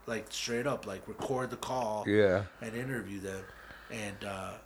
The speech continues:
Speaker 1: I called Chumbley, and we had this whole conversation for, like, two hours. And I, I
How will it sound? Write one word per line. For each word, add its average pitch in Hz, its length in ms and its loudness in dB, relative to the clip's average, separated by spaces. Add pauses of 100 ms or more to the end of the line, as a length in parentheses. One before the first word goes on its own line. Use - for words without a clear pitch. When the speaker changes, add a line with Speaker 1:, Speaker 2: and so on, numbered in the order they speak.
(160)
Speaker 1:
I 107 80 -8
called 117 420 -4
Chumbley, 104 800 -6
and 101 320 -8
we 113 80 -8
had 110 180 -8
this 101 160 -8
whole 123 200 -8
conversation 120 720 -6
for, 110 80 -14
like, 98 200 -12
two 104 220 -10
hours. 95 520 -12 (460)
And 104 120 -8
I, 107 120 -6 (320)
I - 40 -10